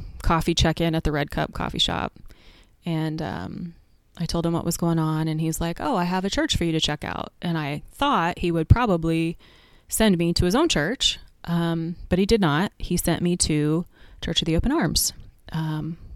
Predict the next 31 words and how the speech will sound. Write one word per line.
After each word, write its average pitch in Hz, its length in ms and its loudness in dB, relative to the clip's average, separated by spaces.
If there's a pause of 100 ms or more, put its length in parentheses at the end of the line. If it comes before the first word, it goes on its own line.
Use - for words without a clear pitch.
(300)
we 156 180 0
are, 156 140 0 (200)
we 170 160 0
are 165 80 0
recording 165 420 0
this 208 120 -2
podcast 185 420 2
right - 120 -4
now. 165 220 -2 (1040)
And 175 600 6 (180)
it 208 80 8
wasn't 202 280 10
in 196 80 8
this 180 140 4
building 139 300 6
yet. 98 260 -4 (180)
The 175 320 4
church - 580 2
was 170 160 4
newly 190 220 6
formed. 175 340 0
It 143 40 2
was 160 80 2
about 160 180 2
three 175 160 4
years 170 200 2
old. 156 460 0
It 170 220 0 (480)
met 165 500 2 (600)
in 170 240 2
a 151 400 -2